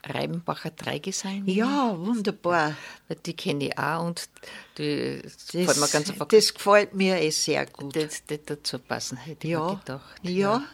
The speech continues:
Speaker 2: das
Speaker 1: ja.
Speaker 2: freut
Speaker 1: Ja.
Speaker 2: mich.
Speaker 1: Jetzt frage ich Sie noch, haben Sie Pläne für die nächste Zeit, zeichnerische oder malerische?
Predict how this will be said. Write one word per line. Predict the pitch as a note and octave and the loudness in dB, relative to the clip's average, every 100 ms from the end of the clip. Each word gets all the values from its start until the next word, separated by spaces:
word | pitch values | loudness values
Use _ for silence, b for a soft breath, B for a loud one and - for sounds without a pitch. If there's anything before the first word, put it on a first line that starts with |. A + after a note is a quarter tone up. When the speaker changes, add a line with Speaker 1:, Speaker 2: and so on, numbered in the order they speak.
| - | -6
Speaker 2:
das | E3 G3+ - | -2 0 0
Speaker 1:
ja. | - - | -2 -4
Speaker 2:
freut | E3 D3 D#3+ | 2 2 2
Speaker 1:
Ja. | |
Speaker 2:
mich. | D#3+ C#3 - - - _ B B B B B - | -4 -6 -8 -16 -20 _ B B B B B -10
Speaker 1:
Jetzt | F#3 - - | -6 -6 -4
frage | - D#3 A#3 | 0 4 4
ich | A#3+ | 4
Sie | A#3 | 4
noch, | G#3+ G#3 G#3 B B B _ - | 6 4 0 B B B _ -8
haben | - - E3 | -6 -4 -4
Sie | F#3 G#3 - - | -4 -6 -8 -6
Pläne | F3+ D3 G3+ E4 D4 | -2 -2 -2 -4 -6
für | - | -8
die | F3 D3+ | -6 -4
nächste | D3 B2+ - D3 D3 | -4 -4 -4 -4 -4
Zeit, | - A#2+ C3 - _ _ | -6 -6 -8 -16 _ _
zeichnerische | - C#3 A#2 - C#3+ C#3+ - - | -8 -6 -6 -10 -10 -10 -8 -6
oder | B2+ C3 | -4 -4
malerische? | C3+ C3+ D3 C#3+ C#3+ - - | -4 -4 -4 -6 -8 -8 -10